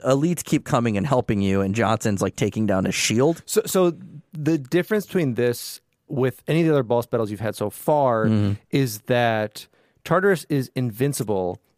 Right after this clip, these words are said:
Speaker 2: until his shield goes down.
Speaker 1: Uh-huh.
Speaker 2: And the only way for that to go down is you have Johnson rotating around you on this platform,
Speaker 1: Mm-hmm.
Speaker 2: and he has a Covenant sniper.
Speaker 1: Yep, and he's just shooting it.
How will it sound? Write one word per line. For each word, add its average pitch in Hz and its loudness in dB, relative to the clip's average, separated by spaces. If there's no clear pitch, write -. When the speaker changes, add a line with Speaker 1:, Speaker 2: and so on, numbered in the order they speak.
Speaker 2:
until 131 0
his 131 0
shield 113 -4
goes 101 -4
down. 82 -2
Speaker 1:
Uh-huh. 101 2
Speaker 2:
And 135 0
the 131 0
only 139 2
way 175 2
for - -18
that 139 -2
to - -16
go 120 0
down 185 2
is 123 -2
you 147 0
have 147 0
Johnson 123 -2
rotating 202 0
around 135 2
you 160 4
on 143 0
this 113 -4
platform, 156 0
Speaker 1:
Mm-hmm. 117 0
Speaker 2:
and 135 2
he 147 -4
has 123 0
a 110 0
Covenant 123 -2
sniper. - -6
Speaker 1:
Yep, 107 0
and 101 2
he's 95 0
just - -2
shooting 95 -2
it. 92 -4